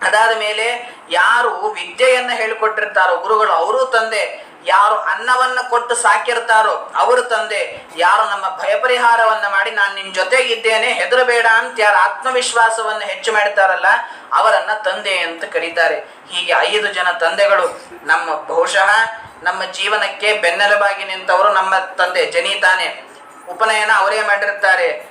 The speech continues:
ಅನ್ನವನ್ನ ನಿತ್ಯ ಮನೆಯಲ್ಲಿ ಇಟ್ಕೊಂಡು ಅವರೇ ಹಾಕಿರ್ತಾರೆ. ಇವನಿಗೆ ಹಾಕೋದು ವೇಸ್ಟ್ ಅಂತ ಗೊತ್ತಿದ್ರು ಕೂಡ "ಇರ್ಲಿ ಬಿಡು, ನನ್ನ ಮಗನೇ ಅಲ್ಲ" ಅಂತ ಹಾಕ್ತಿರ್ತಾರೆ. ಅನ್ನದಾತ, ಭಯತ್ರಾತ, ಭಯವನ್ನು ನಿವಾರಣೆ ಮಾಡಿರ್ತಾರೆ. ಆದಷ್ಟು ಹಿಂದಿನ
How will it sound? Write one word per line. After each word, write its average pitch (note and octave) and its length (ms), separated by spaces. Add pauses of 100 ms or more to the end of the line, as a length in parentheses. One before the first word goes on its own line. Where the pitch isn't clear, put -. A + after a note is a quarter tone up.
(120)
ಅನ್ನವನ್ನ G#3+ 440
ನಿತ್ಯ G#3 300
ಮನೆಯಲ್ಲಿ G#3 340
ಇಟ್ಕೊಂಡು G3 340
ಅವರೇ G3 180
ಹಾಕಿರ್ತಾರೆ. G3 960 (260)
ಇವನಿಗೆ E3+ 220
ಹಾಕೋದು G3 440
ವೇಸ್ಟ್ G3 420
ಅಂತ G#3 220
ಗೊತ್ತಿದ್ರು G3 480
ಕೂಡ G3 160
"ಇರ್ಲಿ F#3+ 260
ಬಿಡು, G3 140
ನನ್ನ F3+ 160
ಮಗನೇ F#3 320
ಅಲ್ಲ" F3+ 180
ಅಂತ F3 240
ಹಾಕ್ತಿರ್ತಾರೆ. F3 1000 (440)
ಅನ್ನದಾತ, G3+ 800
ಭಯತ್ರಾತ, A3 600
ಭಯವನ್ನು A3 360
ನಿವಾರಣೆ A3 440
ಮಾಡಿರ್ತಾರೆ. G#3 840 (200)
ಆದಷ್ಟು G#3 540 (380)
ಹಿಂದಿನ G3 320